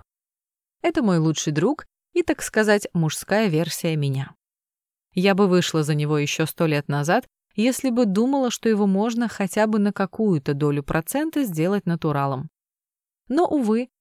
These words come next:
я вынуждена довольствоваться вечерами в звуконепроницаемой кабинке для караоке, где мы с ним сражаемся за лучшие строчки из отверженных.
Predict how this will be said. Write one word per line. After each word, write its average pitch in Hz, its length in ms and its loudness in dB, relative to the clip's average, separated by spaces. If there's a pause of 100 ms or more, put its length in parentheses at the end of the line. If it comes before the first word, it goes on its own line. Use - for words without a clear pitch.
(200)
я 226 220 2
вынуждена 208 640 2
довольствоваться 160 840 0
вечерами 156 640 -2
в 165 100 -6
звуконепроницаемой 165 1300 -2
кабинке 147 540 -4
для 139 180 -4
караоке, 139 600 -6 (280)
где 247 280 0
мы 330 160 2
с - 80 -8
ним 302 180 0
сражаемся 262 680 -2
за 190 160 0
лучшие 196 420 -2
строчки - 480 -6
из 156 260 -4
отверженных. 135 840 -4